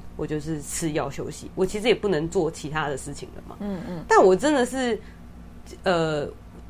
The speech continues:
Speaker 1: 我很少会因为这种事情觉得，我从前天开始，因为这件事情过了三个礼拜，我前天开始觉得，“哎，我是不是应该去拜拜？”
Speaker 2: 嗯。
Speaker 1: 我才有这个想法。
Speaker 2: 嗯。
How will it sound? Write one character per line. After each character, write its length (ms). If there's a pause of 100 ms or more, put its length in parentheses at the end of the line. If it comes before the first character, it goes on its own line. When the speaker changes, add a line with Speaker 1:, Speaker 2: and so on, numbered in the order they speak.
(240)
Speaker 1:
我 140
很 320
少 240
会 180
因 200
为 120
这 100
种 200
事 180
情 300
觉 180
得， 200 (840)
我 220
从 300
前 260
天 140
开 180
始， 140 (100)
因 80
为 80
这 160
件 80
事 60
情 120
过 180
了 60
三 100
个 60
礼 140
拜， 160 (500)
我 80
前 300
天 180
开 120
始 60
觉 60
得 120
，“哎， 100
我 80
是 100
不 60
是 80
应 60
该 140
去 80
拜 300
拜？” 180 (160)
Speaker 2:
嗯。 200
Speaker 1:
我 80
才 120
有 100
这 60
个 80
想 320
法。 280 (120)
Speaker 2:
嗯。 280